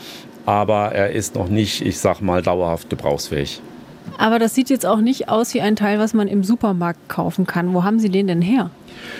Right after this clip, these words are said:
Speaker 1: Das ist ein Teil, der normalerweise in Expeditionsfahrzeugen verbaut wird. Also das ist kein, äh, Baumarktgerät, was man für ein paar hundert Euro bekommt, sondern man gibt hier schon ein paar tausend Euro aus.
Speaker 2: Und wie funktioniert der dann? Also mit welchem Brennstoff läuft der?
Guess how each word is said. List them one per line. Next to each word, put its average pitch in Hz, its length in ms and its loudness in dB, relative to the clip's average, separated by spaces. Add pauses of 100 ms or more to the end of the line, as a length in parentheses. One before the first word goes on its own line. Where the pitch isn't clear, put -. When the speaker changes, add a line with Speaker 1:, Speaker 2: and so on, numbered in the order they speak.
(140)
Speaker 1:
Das 120 120 0
ist - 60 -2
ein 113 120 0
Teil, 110 360 2
der 117 140 2
normalerweise 104 880 2
in 101 280 0 (800)
Expeditionsfahrzeugen 95 1080 0
verbaut 92 580 -2
wird. 107 260 0 (240)
Also 101 220 4
das 101 220 -2
ist - 180 -4
kein, 98 380 0
äh, 95 340 0
Baumarktgerät, 110 880 0 (300)
was 113 240 0
man 98 160 4
für 101 280 2
ein 92 100 2
paar 101 200 2
hundert 98 260 -2
Euro 107 220 4
bekommt, 98 440 -2
sondern 92 260 0
man 92 160 0
gibt - 220 -6
hier 98 120 0
schon 92 260 -2
ein 85 100 -2
paar 90 140 0
tausend 85 340 -4
Euro - 200 -4
aus. - 260 -8 (400)
Speaker 2:
Und 202 320 2
wie 220 140 4
funktioniert 202 560 0
der 240 100 0
dann? 233 160 -2
Also 202 240 0
mit 196 240 0
welchem 196 580 0
Brennstoff 190 640 0
läuft 165 340 -2
der? 262 200 0